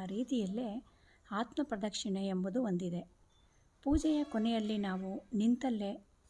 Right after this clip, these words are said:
ಮೂರು ಬಾರಿ ನಮ್ಮ ಸುತ್ತಲೂ ಸುತ್ತಿ ನಮಗೆ ಪ್ರದಕ್ಷಿಣೆ ಮಾಡಿಕೊಳ್ಳುತ್ತೇವೆ. ಇದು ನಮ್ಮೊಳಗಿರುವ ಆತ್ಮ ಎಂಬ ಅತ್ಯುಚ್ಚ ಶಕ್ತಿಯನ್ನು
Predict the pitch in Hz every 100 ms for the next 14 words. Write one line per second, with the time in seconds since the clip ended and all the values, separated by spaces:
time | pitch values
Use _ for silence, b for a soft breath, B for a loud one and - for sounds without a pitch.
0 | _ 226 214 285 277 220 208 202 - 226
1 | 202 196 185 196 - 202 247 202 - 240
2 | 226 b b b b b _ 208 226 269
3 | 285 262 220 208 208 202 190 190 190 185
4 | 185 190 175 - - b b b b b
5 | - 247 294 226 202 240 294 269 247 226
6 | 214 233 - 202 247 - 277 226 196 196
7 | - - 220 - 226 - 311 - 185 -
8 | 190 190 240